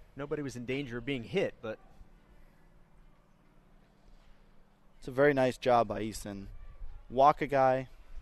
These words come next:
Speaker 2: fly out, then get the next guy oh two. You're in a perfect position to do whatever you want. You can throw whatever you pitch. You can waste a pitch, but he's doing, he's done such a great job after that walk to, to get in position to, to get out of this inning.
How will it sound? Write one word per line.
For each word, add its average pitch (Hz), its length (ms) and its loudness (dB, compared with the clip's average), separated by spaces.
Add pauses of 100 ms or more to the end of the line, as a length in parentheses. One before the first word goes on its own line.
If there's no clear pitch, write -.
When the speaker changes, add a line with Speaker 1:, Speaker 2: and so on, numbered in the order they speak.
(280)
Speaker 2:
fly 131 420 6
out, 123 280 6 (500)
then 120 220 -2
get 127 140 -2
the 123 80 -4
next 120 260 0
guy 117 260 4
oh 120 140 2
two. 117 480 -4
You're 120 120 -6
in 113 60 -2
a 107 40 -4
perfect 131 420 -6
position 117 580 -4 (460)
to 120 80 -10
do 117 180 -2
whatever 113 260 0
you 123 140 -4
want. 117 260 -4
You 107 60 -18
can 107 100 -14
throw 107 180 -4
whatever 110 240 -2
you 113 100 -6
pitch. 107 300 -8
You 110 60 -12
can 101 100 -10
waste 127 260 0
a 131 40 -6
pitch, 120 420 -4 (600)
but 113 160 0
he's 110 160 -10
doing, 117 300 -6
he's 113 120 -10
done 117 220 -2
such - 220 -4
a 107 40 -10
great 107 240 -4
job 101 360 -4 (120)
after 107 240 -6
that 104 140 -2
walk 98 320 -6
to, 98 280 -8 (300)
to 113 80 -10
get 117 120 0
in 110 100 -4
position 104 520 -8
to, 95 340 -10 (120)
to 110 80 -14
get 107 120 -6
out 101 100 -6
of 95 60 -8
this 92 140 -14
inning. 98 240 -12